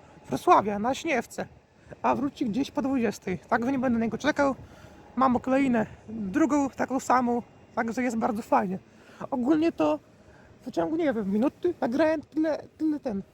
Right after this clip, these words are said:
Znaczy, Okleinę nagrałem i Wiktora, czyli pociągi, lokomotywy, na które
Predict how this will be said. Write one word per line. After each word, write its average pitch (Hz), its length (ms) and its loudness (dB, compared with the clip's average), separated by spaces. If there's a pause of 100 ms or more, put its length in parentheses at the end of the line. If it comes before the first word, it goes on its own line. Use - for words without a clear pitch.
(180)
Znaczy, - 200 -4
Okleinę 285 400 2
nagrałem 285 460 2
i 302 80 2
Wiktora, 277 360 -4
czyli 294 200 -4
pociągi, 277 520 -4 (260)
lokomotywy, 277 600 4 (320)
na - 80 2
które 302 400 2